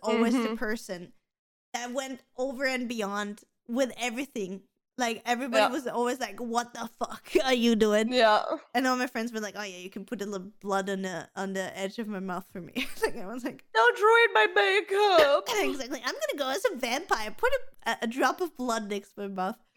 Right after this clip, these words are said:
Speaker 2: Yeah.
Speaker 1: Mm. I would
Speaker 2: Nah,
Speaker 1: go
Speaker 2: I'm
Speaker 1: with, like,
Speaker 2: super
Speaker 1: a
Speaker 2: excited
Speaker 1: Chelsea
Speaker 2: for
Speaker 1: smile and, like, a cutthroat and whatever,
Speaker 2: Ah,
Speaker 1: like
Speaker 2: so good. It's so good.
Speaker 1: I love
Speaker 2: Like,
Speaker 1: it.
Speaker 2: the more the years pass, the more obsessed I get with it. I don't know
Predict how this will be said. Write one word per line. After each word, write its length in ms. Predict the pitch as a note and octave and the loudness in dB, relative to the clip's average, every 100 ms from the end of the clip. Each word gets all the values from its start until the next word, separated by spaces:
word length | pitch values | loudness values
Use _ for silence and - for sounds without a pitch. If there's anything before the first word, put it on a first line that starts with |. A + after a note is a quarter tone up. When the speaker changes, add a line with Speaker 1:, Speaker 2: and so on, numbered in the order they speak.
| B3 | 2
Speaker 2:
Yeah. 380 | A#3 G#3 A3 D4+ - _ _ _ _ A3+ | 4 6 4 0 -10 _ _ _ _ -8
Speaker 1:
Mm. 240 | A3 G3+ - _ _ _ _ _ _ _ - | -8 -10 -16 _ _ _ _ _ _ _ -6
I 40 | A3+ | 0
would 20 | |
Speaker 2:
Nah, 120 | A#3+ | 2
Speaker 1:
go 60 | A3+ | 4
Speaker 2:
I'm 100 | C4 | 2
Speaker 1:
with, 100 | A3 A#3 | 2 0
like, 60 | A#3 | 0
Speaker 2:
super 40 | |
Speaker 1:
a 80 | A#3+ | -2
Speaker 2:
excited 260 | - - - G#3 | 0 2 2 0
Speaker 1:
Chelsea 100 | C4+ | -4
Speaker 2:
for 100 | A#3 | -6
Speaker 1:
smile 640 | C#4 C4 A#3 A3+ A#3 A#3 A3+ | -4 0 0 0 0 0 0
and, 80 | G3+ | -4
like, 140 | G3 F#3+ | -8 -10
a 220 | G3 F#3 - | -16 -12 -4
cutthroat 840 | C4 B3 - A#3 A3+ A3 A3 A3 A3 | -4 -4 -4 2 2 4 2 -2 -2
and 320 | A3 G3+ G3+ | -2 0 0
whatever, 340 | G#3 G#3 G#3+ G3 | 0 -2 -2 -2
Speaker 2:
Ah, 160 | F#3+ F3+ | -2 -2
Speaker 1:
like 100 | F#3+ | -4
Speaker 2:
so 180 | A#3 A#3 | 0 0
good. 400 | A3+ G3+ G#3 G3+ _ _ _ - | 0 -2 -2 -4 _ _ _ -10
It's 220 | C#4 - | -10 -10
so 320 | - A#3 G3+ | -6 -2 -2
good. 400 | G3+ F3 F#3+ G3 - - | -4 -8 -6 -8 -12 -8
Speaker 1:
I 60 | |
love 80 | G#3 | 0
Speaker 2:
Like, 180 | A#3 B3+ | 2 2
Speaker 1:
it. 120 | G3 - _ _ _ - A3+ | -2 -14 _ _ _ -12 -2
Speaker 2:
the 40 | |
more 300 | B3+ A#3+ B3 | 2 6 6
the 140 | C#4 D#4+ | 6 2
years 300 | D4 D4+ - | -2 -6 -8
pass, 400 | - G#3+ G#3 A3 | -4 0 2 0
the 80 | A#3 | -2
more 420 | G3+ G3+ G#3 F#3+ - | 0 0 2 2 0
obsessed 420 | G3 - F3+ - | -4 -4 -2 0
I 100 | G3+ | -4
get 280 | G3 E3 F#3 | 0 -4 -2
with 180 | G#3 | -4
it. 200 | A#3 C4 C4 | 0 0 2
I 120 | G#3 | 2
don't 140 | B3+ | 4
know 80 | C4 | 4